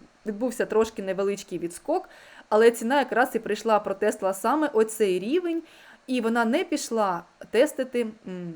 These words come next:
ніякі імбаланси. Да? Вона протестила оцей якраз, м, е, рівень, і,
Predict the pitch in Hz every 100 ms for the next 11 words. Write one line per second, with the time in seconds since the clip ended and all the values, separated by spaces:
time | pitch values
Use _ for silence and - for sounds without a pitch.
0 | - 190 185 233 233 - 190 175 170 165
1 | 170 170 165 254 190 190 190 208 196 196
2 | - 165 151 - _ - 180 202 180 175
3 | 165 - 180 175 170 170 202 185 180 247
4 | 370 320 262 - 269